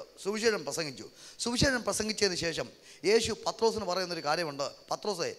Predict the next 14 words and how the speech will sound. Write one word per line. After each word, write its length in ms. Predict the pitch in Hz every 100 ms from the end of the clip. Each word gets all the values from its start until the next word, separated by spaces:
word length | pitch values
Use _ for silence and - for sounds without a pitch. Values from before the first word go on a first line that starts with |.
| -
മീൻപിടുത്തത്തിനായിട്ട് 920 | 156 208 240 208 185 190 180 175 160 127 - - -
ആഴത്തിലേക്ക് 640 | 165 214 214 190 180 170
നീക്കി 220 | 151 147 123 _ 107
വലയിറക്കുക." 680 | 143 175 175 135 104 101 - _ - -
അപ്പോൾ 220 | 131 - 185
പത്രോസ് 380 | 165 - 220
പറഞ്ഞു, 260 | 196 180 196
"നാഥാ, 480 | 170 147 165 190 196 - - 143
രാത്രി 360 | 165 202 226
മുഴുവൻ 280 | 196 180 180
അധ്വാനിച്ചു, 500 | 139 151 175 139 117 - _ _ _ _
ഒന്നും 280 | 160 226 269 196
കിട്ടിയില്ല, 320 | 170 147 110 - - -
എങ്കിലും 500 | 185 240 269 262 170